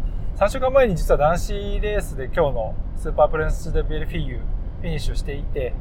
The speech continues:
で、その回のポッドキャストなんかでもお伝えしましたけれども、もう今日はあの、スタートも取れずに、いわゆるフィニッシュに直行っていうパターンでしたので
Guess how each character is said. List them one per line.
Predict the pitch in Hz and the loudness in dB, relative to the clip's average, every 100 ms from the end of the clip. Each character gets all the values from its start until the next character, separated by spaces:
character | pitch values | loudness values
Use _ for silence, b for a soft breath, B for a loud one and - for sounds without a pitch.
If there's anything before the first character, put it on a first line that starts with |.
| - - - - - | -4 -4 -4 -4 -4
で、 | 208 | -4
そ | 202 | -2
の | 220 | 0
回 | 220 226 | 6 6
の | 190 | 6
ポ | 156 | 0
ッ | |
ド | 151 | 2
キ | |
ャ | 160 | 0
ス | - | 0
ト | |
な | 131 | -2
ん | |
か | 127 | -2
で | 117 | -4
も | - | -2
お | |
伝 | - 139 | -2 -2
え | 127 | -2
し | |
ま | - 131 | -2 -4
し | |
た | 127 | -2
け | - | -2
れ | - | -2
ど | 139 | -2
も、 | 110 110 - - | 0 0 0 0
も | 160 - | 0 0
う | |
今 | 285 | 4
日 | |
は | 160 | 4
あ | 127 | 4
の、 | 113 | 2
ス | - | 0
タ | - | 2
ー | 202 | 2
ト | - | 2
も | - | -2
取 | 220 220 | -2 -2
れ | 214 | 0
ず | 170 | 0
に、 | - - - - - - - - | 0 -4 -6 -4 -4 -4 -6 -4
い | |
わ | 165 | -2
ゆ | 208 | 0
る | |
フ | 160 | 0
ィ | |
ニ | 190 | -2
ッ | |
シ | 185 143 | -2 -2
ュ | |
に | - | -4
直 | 123 | -6
行 | - 151 151 156 | -2 0 2 0
っ | |
て | 165 | -2
い | |
う | |
パ | 156 | 0
タ | 156 160 | 2 2
ー | |
ン | 139 | 2
で | 117 | -2
し | - | -4
た | 107 | -6
の | 107 - | -6 -6
で | 117 107 | -6 -6